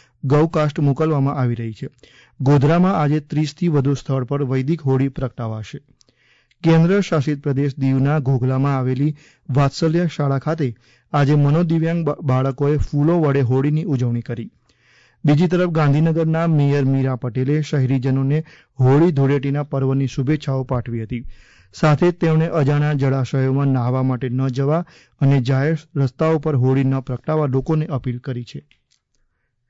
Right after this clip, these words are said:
હોળીના તહેવારને પગલે મહીસાગર જિલ્લા વન વિભાગ દ્વારા વિવિધ સત્યાવીસ ટુકડી કાર્યરત કરવામાં આવી છે. તહેવારમાં લાકડા ચોરી અને જંગલમાં આગ રોકવા નાકાબંધી કરી પાણીના ટેન્કર અને મદદનીશ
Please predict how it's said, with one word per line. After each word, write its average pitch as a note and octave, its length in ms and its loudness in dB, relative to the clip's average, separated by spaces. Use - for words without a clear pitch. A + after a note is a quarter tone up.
હોળીના D#3+ 480 4
તહેવારને D#3 520 2
પગલે C#3+ 340 0
મહીસાગર C#3+ 560 0
જિલ્લા C#3 340 0
વન C3 240 0
વિભાગ B2+ 280 -2
દ્વારા B2+ 380 -2
વિવિધ D3 300 4
સત્યાવીસ D#3+ 580 -2
ટુકડી C#3 240 -2
કાર્યરત C#3+ 440 -2
કરવામાં B2+ 520 -2
આવી A2+ 180 -6
છે. B2 180 -6
તહેવારમાં D#3+ 560 4
લાકડા C#3+ 380 0
ચોરી D3+ 380 0
અને C#3+ 220 2
જંગલમાં C3 580 -2
આગ B2 180 -2
રોકવા B2+ 320 -2
નાકાબંધી B2+ 600 -2
કરી D#3 300 -2
પાણીના D#3 360 2
ટેન્કર D3 440 0
અને C#3 280 0
મદદનીશ C#3 640 0